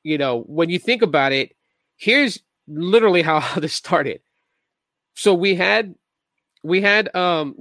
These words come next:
Google Plus and then Google Plus Chat, and then Google Plus Chat evolved into Google Hangouts, and it was Hangouts for a long time. Then they implemented, um, you know, Google Voice messaging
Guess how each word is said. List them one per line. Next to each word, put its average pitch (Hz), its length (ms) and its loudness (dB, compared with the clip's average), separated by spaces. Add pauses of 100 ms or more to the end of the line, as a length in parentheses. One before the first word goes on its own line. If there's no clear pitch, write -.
Google 180 240 -2
Plus 147 460 -2 (440)
and 156 100 -4
then 160 100 -2
Google 156 240 -4
Plus 143 240 -4
Chat, - 360 -4 (460)
and 139 120 -4
then 143 100 -4
Google 170 260 -2
Plus 185 240 0
Chat 147 400 0
evolved 135 600 -2 (580)
into 143 380 -4 (100)
Google 147 260 -2
Hangouts, 131 600 -4 (720)
and 120 100 2
it 127 40 2
was 127 120 -2
Hangouts 165 400 2
for 156 180 2
a 147 80 4
long 143 280 0
time. 127 380 -2 (180)
Then 139 180 0
they 165 120 2
implemented, 160 760 0 (480)
um, 127 540 0 (960)
you 175 80 2
know, 131 320 0 (260)
Google 156 240 0
Voice 147 400 2 (260)
messaging 131 540 -4